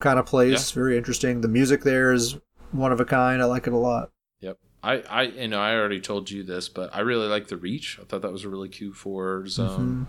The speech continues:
Speaker 1: Mm-hmm, mm-hmm.
Speaker 2: really neat zone that, uh, they really did a lot with elevation in that zone, and I really liked that.
Speaker 1: Grizzly says Murkmire was outstanding. I agree, man. People,
Speaker 2: It was good.
Speaker 1: I feel
Speaker 2: I
Speaker 1: like I
Speaker 2: liked
Speaker 1: see
Speaker 2: it.
Speaker 1: a lot of people kinda dunk on Murkmire, but I liked it quite a bit. But I like Argonians.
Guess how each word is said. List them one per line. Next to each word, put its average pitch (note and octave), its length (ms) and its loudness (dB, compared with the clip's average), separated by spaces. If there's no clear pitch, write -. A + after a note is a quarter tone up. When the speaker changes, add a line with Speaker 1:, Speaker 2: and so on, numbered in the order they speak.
Speaker 1:
Mm-hmm, A#2+ 80 -2
mm-hmm. B2 180 -4
Speaker 2:
really F#2 260 -6
neat G2+ 320 -8
zone F#2 420 -14
that, F2+ 140 -14
uh, E2+ 220 -16
they G2+ 140 -4
really G#2+ 340 -2
did F#2+ 220 -4
a F#2 40 -4
lot F#2 280 -6
with G2+ 120 -16
elevation F2 720 -8
in G2 100 -14
that F#2 160 -12
zone, F2+ 280 -14
and F2 140 -18
I - 20 -14
really F2+ 300 -14
liked E2+ 280 -18
that. F#2+ 220 -16
Speaker 1:
Grizzly A#2+ 280 2
says A#2 280 4
Murkmire A2+ 560 4
was A2 160 2
outstanding. A2+ 680 2
I A3 140 2
agree, F3 340 2
man. A2 400 -4
People, F3+ 240 2
Speaker 2:
It F#3 40 6
was E3 60 4
good. A2+ 240 -2
Speaker 1:
I F3 80 2
feel A#3 160 6
Speaker 2:
I A#3+ 40 12
Speaker 1:
like A#3 40 6
I A#3 60 8
Speaker 2:
liked - 100 4
Speaker 1:
see A#3+ 60 6
Speaker 2:
it. G#3+ 40 10
Speaker 1:
a G3+ 40 8
lot F#3+ 180 6
of E3 60 -4
people F3 200 4
kinda D#3+ 220 4
dunk C3+ 320 0
on A#2 160 2
Murkmire, G#2+ 500 2
but A2+ 80 2
I C#3 80 2
liked C#3 240 0
it - 80 -6
quite A2 160 0
a G#2 60 -2
bit. A2 260 0
But C#3 100 0
I F#3+ 120 4
like E3 180 6
Argonians. A2+ 760 0